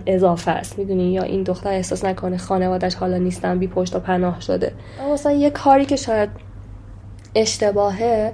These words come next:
نپذیرفتن همین تفاوت است. می‌دونی؟ که بخوام به زور به تو اینو غالب کنن که تو قوی باش و هیچ اتفاقی نیفتاده، در صورتی که تو الان باید در ضعیف‌ترین حالت ممکن خودت باشی و اتفاقاً خیلی اتفاق بزرگی افتاده.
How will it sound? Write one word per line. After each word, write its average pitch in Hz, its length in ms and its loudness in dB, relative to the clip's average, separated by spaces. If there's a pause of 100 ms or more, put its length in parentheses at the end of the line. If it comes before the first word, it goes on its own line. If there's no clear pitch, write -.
(320)
نپذیرفتن 220 840 2
همین 240 300 2
تفاوت 190 580 -4
است. - 320 -10 (420)
می‌دونی؟ 214 260 -6 (840)
که 233 120 -10
بخوام 240 380 2
به 220 120 4
زور 233 200 0
به 233 120 0
تو 220 160 -2
اینو 226 160 2
غالب 208 400 0
کنن 226 260 -2
که 220 140 -10
تو 214 180 -6
قوی 202 300 0
باش 254 720 2
و 214 40 -2
هیچ 208 220 -4
اتفاقی 190 420 -2
نیفتاده، - 500 -8 (160)
در 214 160 -8
صورتی 220 360 -6
که 226 100 -4
تو 226 140 -6
الان 214 260 -2
باید 214 160 -2
در 202 160 -2
ضعیف‌ترین 202 520 -4
حالت 214 280 -2
ممکن 214 380 -4
خودت 233 380 -2
باشی 240 320 -6
و 220 220 -4 (260)
اتفاقاً 202 380 -6
خیلی 214 300 -4
اتفاق 196 480 -4
بزرگی 214 360 -4
افتاده. 254 360 -6